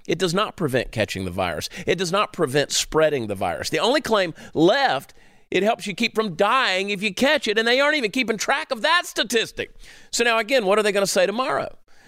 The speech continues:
The experts have been striking out with regularity, so you'll forgive me if I skip to the next innings worth of vaccine strikeouts and go just have a beer and forget about it.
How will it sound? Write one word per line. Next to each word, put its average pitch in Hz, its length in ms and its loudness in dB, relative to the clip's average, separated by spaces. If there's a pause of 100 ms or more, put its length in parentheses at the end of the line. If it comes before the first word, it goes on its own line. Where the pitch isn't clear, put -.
(140)
The 202 140 2
experts 254 520 0
have 190 100 -6
been 170 100 0
striking 170 440 0
out 160 140 2
with 170 100 -2
regularity, 175 580 2
so 151 140 0
you'll 165 160 2
forgive 175 260 -2
me 202 60 2
if 170 120 0
I 151 80 4
skip - 300 -2
to 156 60 -2
the 147 80 2
next 156 280 0 (400)
innings 185 400 0
worth 175 200 2
of 156 100 -4
vaccine 175 460 -2
strikeouts 175 600 0
and 175 120 0
go 202 120 2
just 196 180 0
have 233 200 0
a 220 80 0
beer 240 320 2
and 220 80 0
forget 254 320 0
about 226 300 0
it. - 80 -12